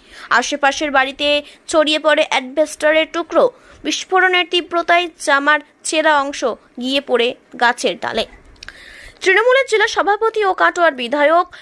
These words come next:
রবীন্দ্রনাথ চট্টোপাধ্যায়ের বিস্ফোরণের নেপথ্যে কাটোয়ার পরিচিত অপরাধী জঙ্গল শেখের যোগ থাকার আশঙ্কা প্রকাশ করেছেন। তিনি বলেন, জঙ্গল শেখের মামার বাড়ি ওই গ্রামেই। তার বহু অনুগামী এখনও এলাকায় সক্রিয়।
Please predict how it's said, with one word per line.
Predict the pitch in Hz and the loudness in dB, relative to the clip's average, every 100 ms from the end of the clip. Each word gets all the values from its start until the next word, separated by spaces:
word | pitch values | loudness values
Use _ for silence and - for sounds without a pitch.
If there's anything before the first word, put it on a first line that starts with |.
| - | -4
রবীন্দ্রনাথ | 320 349 440 453 440 | 0 2 2 2 2
চট্টোপাধ্যায়ের | 440 392 392 381 370 392 359 | 0 -2 0 0 0 0 -2
বিস্ফোরণের | 339 - - 381 370 | -4 -6 -4 0 0
নেপথ্যে | 349 339 370 359 370 | 0 0 -2 0 -2
কাটোয়ার | 202 247 254 311 294 - - _ | 0 0 2 0 0 -6 -20 _
পরিচিত | 339 392 440 453 | 0 0 0 0
অপরাধী | 466 415 427 427 440 | 0 2 0 0 0
জঙ্গল | - 311 339 392 403 | 0 0 0 -2 -2
শেখের | 392 359 403 381 | -4 -4 -2 -2
যোগ | - 277 302 | 0 -2 -2
থাকার | - 247 277 | -4 0 2
আশঙ্কা | 240 254 - 403 349 | 2 0 -4 -2 -2
প্রকাশ | 285 247 214 - | -2 -2 -2 -4
করেছেন। | 240 208 202 226 175 - - - - | -6 -6 -4 -6 -6 -12 -20 -20 -8
তিনি | - 349 349 | 0 2 2
বলেন, | 285 254 190 - | 2 2 -2 -4
জঙ্গল | 233 277 330 392 | 0 0 2 0
শেখের | 403 392 - 320 | 0 -4 -4 0
মামার | 294 294 339 | 0 2 0
বাড়ি | 349 339 359 | 0 -2 -2
ওই | 311 330 | -4 -4
গ্রামেই। | 254 254 226 196 - - - - | 0 0 0 -4 -10 -18 -20 -4
তার | 302 302 | 0 0
বহু | 311 330 349 | 0 -2 0
অনুগামী | 415 370 359 370 381 370 285 | 0 0 0 0 0 0 0
এখনও | 277 269 311 269 | -2 -2 -4 -2
এলাকায় | 247 262 302 339 | -2 -2 0 0
সক্রিয়। | 349 320 302 - 294 | 0 -2 -2 -2 0